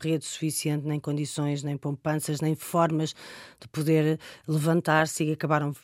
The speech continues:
por ficar na situação de sem-abrigo. Por isso é que digo, as respostas de urgência são importantes, ah, ah, em relação à pobreza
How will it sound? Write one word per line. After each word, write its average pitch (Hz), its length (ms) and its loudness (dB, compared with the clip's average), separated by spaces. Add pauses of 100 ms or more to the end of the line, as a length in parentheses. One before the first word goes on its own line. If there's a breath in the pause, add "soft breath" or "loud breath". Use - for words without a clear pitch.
por 143 100 -8
ficar - 220 0
na 151 80 2
situação 151 380 -2
de - 60 -6
sem-abrigo. 147 360 0
Por 147 100 -4
isso 147 160 -2
é 139 60 0
que - 120 -10
digo, 151 240 2
as 139 100 -2
respostas 151 520 -2
de 151 80 -4
urgência 151 560 0
são 135 320 -2
importantes, 147 760 -2 (760 loud breath)
ah, 151 400 0
ah, 147 480 -8
em 143 160 -2
relação 143 300 -4
à 131 40 -2
pobreza 139 520 -4